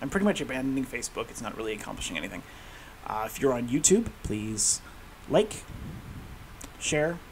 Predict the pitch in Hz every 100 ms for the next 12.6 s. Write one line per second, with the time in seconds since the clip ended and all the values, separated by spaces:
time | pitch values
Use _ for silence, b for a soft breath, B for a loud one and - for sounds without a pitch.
0 | - - - - 135 131 131 - 131 127
1 | - 135 139 143 131 165 - - B B
2 | B - 131 113 - 139 139 147 170 -
3 | - - 139 - 147 143 - - 127 -
4 | 127 117 - - - 131 131 135 170 -
5 | - - - - - - - - - -
6 | - - - - - - - - - -
7 | - - - - - - - - - -
8 | - - - - - - - - - -
9 | - - - - - - - 123 120 120
10 | 120 117 - - - - - - - -
11 | - - - - - - - - 277 147
12 | 104 - - 104 - -